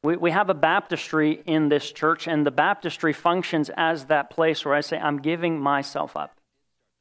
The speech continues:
I'm, I'm moving out of the center of my life. I'm gonna make God's will the very center of my life."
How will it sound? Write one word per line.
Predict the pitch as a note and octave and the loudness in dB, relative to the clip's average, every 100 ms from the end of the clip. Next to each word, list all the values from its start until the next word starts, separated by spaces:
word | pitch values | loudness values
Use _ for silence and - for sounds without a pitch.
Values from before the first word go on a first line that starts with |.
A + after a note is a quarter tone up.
| _ _ _ _ | _ _ _ _
I'm, | D3 D3+ - - | -4 -4 -6 0
I'm | F3 F3 | 2 4
moving | A3+ G#3 | 4 4
out | F#3+ F#3 | 4 2
of | |
the | E3+ | 2
center | F3 F#3 F#3 | 2 2 2
of | |
my | F3+ D3+ | 2 2
life. | G#2+ - - _ _ _ _ _ - | 0 -4 -16 _ _ _ _ _ -4
I'm | D#3 | 0
gonna | F3+ | 2
make | F3 F3+ F3 - | 4 2 -2 -4
God's | E3+ F3 F3+ F3 - | 2 4 4 2 -2
will | F#3 D3+ C#3+ | 0 2 2
the | C3 | 0
very | C3 C#3 | 0 0
center | - D#3+ D3+ C#3+ | 0 -2 -2 -4
of | - C3 A#2+ | -2 -2 -2
my | A#2+ A#2 | -2 0
life." | A#2+ A#2+ | 0 -2